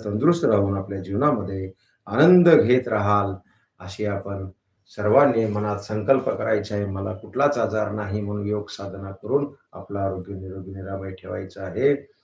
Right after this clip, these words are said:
एवढंच या प्रसंगी सांगतोय. आपण दररोज नियमित या योग साधनेला येऊन <clears throat> योग साधना करावी, या योग वर्गाला यावं, नियमित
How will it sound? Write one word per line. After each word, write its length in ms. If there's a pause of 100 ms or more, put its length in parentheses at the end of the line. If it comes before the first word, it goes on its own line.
(440)
एवढंच 340
या 120
प्रसंगी 360
सांगतोय. 560
आपण 300
दररोज 520
नियमित 460
या 120
योग 220
साधनेला 640
येऊन 340 (520)
<clears throat> 680
योग 220
साधना 460
करावी, 560
या 120
योग 340
वर्गाला 260
यावं, 480 (1800)
नियमित 500